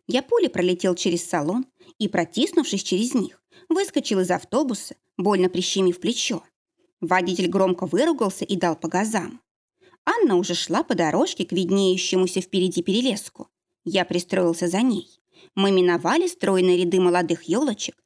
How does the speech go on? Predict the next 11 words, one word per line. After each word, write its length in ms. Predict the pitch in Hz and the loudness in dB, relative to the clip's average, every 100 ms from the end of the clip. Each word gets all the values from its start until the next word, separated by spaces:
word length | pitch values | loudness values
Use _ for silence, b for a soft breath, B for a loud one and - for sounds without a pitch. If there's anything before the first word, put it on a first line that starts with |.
| B B - | B B -2
и 100 | 330 | 0
вышли 300 | 381 - 208 | 0 0 -2
с 60 | |
другой 280 | 180 175 185 | 0 2 0
стороны 380 | - 185 180 175 | 0 2 2 2
перелеска. 680 | 190 247 233 165 - - - _ _ _ _ | 2 0 0 -4 -10 -16 -18 _ _ _ _
Перед 260 | - 175 170 | 0 0 4
нами 300 | 170 339 370 | 2 4 2
оказалась 500 | 294 185 180 185 180 | 0 -2 0 0 0
широкая 420 | - 190 180 175 | -2 -2 -2 -2
улица, 480 | 165 294 240 - - | 0 0 -2 -8 -16